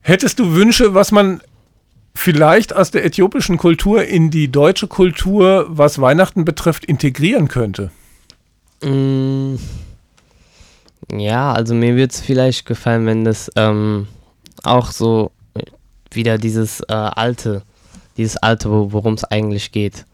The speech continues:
Speaker 2: Dieses, ähm, ja, Christi Geburt und einfach dieses Christliche, wo es, wo es wirklich drum geht bei Weihnachten,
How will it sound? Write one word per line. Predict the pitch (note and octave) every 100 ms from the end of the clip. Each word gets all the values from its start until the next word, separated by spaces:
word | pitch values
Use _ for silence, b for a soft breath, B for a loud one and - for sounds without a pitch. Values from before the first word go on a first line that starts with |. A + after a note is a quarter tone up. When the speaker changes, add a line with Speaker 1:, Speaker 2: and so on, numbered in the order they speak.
| _ _ _ _ _
Speaker 2:
Dieses, | G#2+ G#2 G#2 -
ähm, | G#2 G2+ G2 F#2+ F#2 _ - -
ja, | G#2 G2+ G#2 - _ _ _
Christi | - A2+ - G#2
Geburt | G2+ G2 G#2 G2+
und | - G#2+
einfach | B2 C#3 A2
dieses | G#2+ G#2+ G#2
Christliche, | - - - A2 G#2 G2
wo | G2+
es, | G#2 - _
wo | G#2+ G#2+
es | G#2+ - - -
wirklich | A2+ - A2
drum | - A2
geht | G#2+ A#2 -
bei | G2
Weihnachten, | G2 F#2+ G2 -